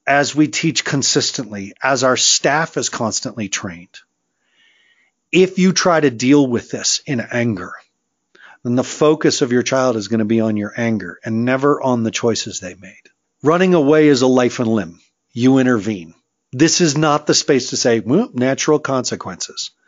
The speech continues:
That doesn't mean that natural consequences don't have a place here. We just wanna be in control of them. And when a child is on the run, when they're in survival mode, they're not gonna make good choices. They're gonna make survival choices.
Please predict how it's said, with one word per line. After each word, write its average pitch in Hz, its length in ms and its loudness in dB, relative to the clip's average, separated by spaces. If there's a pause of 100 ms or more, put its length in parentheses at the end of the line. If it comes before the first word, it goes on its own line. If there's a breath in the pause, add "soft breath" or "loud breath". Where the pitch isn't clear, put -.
(600 soft breath)
That 165 200 0
doesn't 180 360 2
mean 185 220 4
that 156 160 0
natural 151 360 0
consequences 135 720 -4
don't 135 220 0
have 127 180 -6
a - 60 -4
place 214 440 0
here. 95 340 -10
We 160 340 0
just 147 220 2
wanna 127 320 -2 (140)
be 139 100 2
in 117 140 0
control 143 480 0
of - 80 -4
them. - 160 -20 (640 loud breath)
And 139 120 0
when 147 140 2
a 147 60 2
child 170 460 2
is 117 280 0 (100)
on 151 200 0
the 143 100 2
run, 120 460 -2
when 117 180 0
they're 131 220 2
in 143 100 -2
survival 98 540 -4
mode, 92 320 -16 (680 loud breath)
they're 151 220 2
not 156 260 0
gonna 117 180 -4
make 104 200 -6 (140)
good 120 220 2
choices. - 480 -10
They're 131 100 0
gonna 143 140 0
make 139 180 -2
survival 123 580 -2
choices. - 640 -12